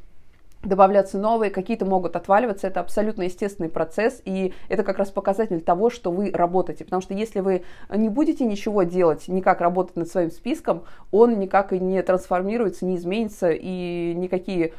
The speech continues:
пункты не будут выполнены. Так что, а, любые такие изменения, вот главное их не бояться. И, э, если кто не помнит, я использую приложение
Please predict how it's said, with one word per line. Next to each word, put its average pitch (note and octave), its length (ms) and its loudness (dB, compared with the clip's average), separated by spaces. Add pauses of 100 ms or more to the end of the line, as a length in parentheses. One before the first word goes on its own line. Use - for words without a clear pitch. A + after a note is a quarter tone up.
(120)
пункты G3+ 380 -2
не F3 100 0
будут F3 300 -6
выполнены. F3+ 540 0
Так F#3 180 -2
что, F3+ 420 0 (320)
а, D#3+ 340 0
любые G3 300 2
такие F3+ 260 -4
изменения, G3 440 -2
вот F3 200 -4
главное F3+ 360 4
их G3+ 160 -4
не F#3 140 2
бояться. E3 540 2 (760)
И, G3 340 0
э, E3 460 4 (220)
если G3 320 -2
кто G3+ 120 -2
не F#3+ 100 -2
помнит, B3+ 380 0
я F#3 340 4
использую F#3 480 0
приложение F3 840 0